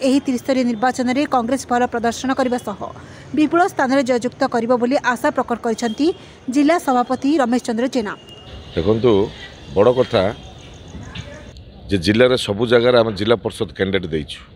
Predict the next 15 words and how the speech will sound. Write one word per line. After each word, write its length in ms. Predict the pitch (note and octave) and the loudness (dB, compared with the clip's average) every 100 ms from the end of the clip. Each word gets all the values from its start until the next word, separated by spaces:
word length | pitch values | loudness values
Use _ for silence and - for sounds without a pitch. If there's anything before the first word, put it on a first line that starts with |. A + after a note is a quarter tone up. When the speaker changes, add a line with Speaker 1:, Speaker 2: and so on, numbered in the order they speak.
| - - - - - - - - - - - - - - - - - - - - - | -20 -20 -20 -20 -20 -20 -20 -20 -20 -20 -20 -20 -20 -20 -20 -20 -20 -18 -18 -12 -4
Speaker 2:
ଆଉ 60 | F#2+ | 0
ନିର୍ବାଚନ 360 | G#2 B2 G#2+ B2 A2+ | 4 2 2 -2 0
ଯେମିତି 200 | A#2+ G2+ | -2 0
ଚାଲିବା 260 | A2 A#2 A#2 A2+ | 2 4 2 0
କଥା, 220 | - A2 A2 | -2 0 0
ଯେଉଁ 120 | G#2+ - | -2 -2
ପ୍ରକ୍ରିୟାରେ, 400 | G2+ - A2 A2 G#2 | -6 -2 0 0 0
ସେ 60 | G2+ G2+ | -2 -2
ପ୍ରକ୍ରିୟା 320 | F2+ G#2 G#2 F2+ | -2 0 2 2
ଚାଲିଛି। 360 | F2+ F2 - - - - - - - - | -2 -2 -8 -16 -20 -20 -20 -20 -20 -12
ଆମ 80 | F2+ E2+ | -10 -2
କ୍ୟାଣ୍ଡିଡେଟ୍ମାନେ 500 | F#2 G2+ G#2 G#2 G#2 F2+ | 0 2 2 0 0 -2
ବୁଲୁଛନ୍ତି, 400 | G2 G2 A2 A2 G#2 | -2 -2 -4 -2 -4
ପ୍ରଚାର 260 | F#2 E2+ G2 F#2 | -2 0 0 0
କରୁଛନ୍ତି। 440 | G2 F2 G#2 A#2+ | -4 -2 -6 -6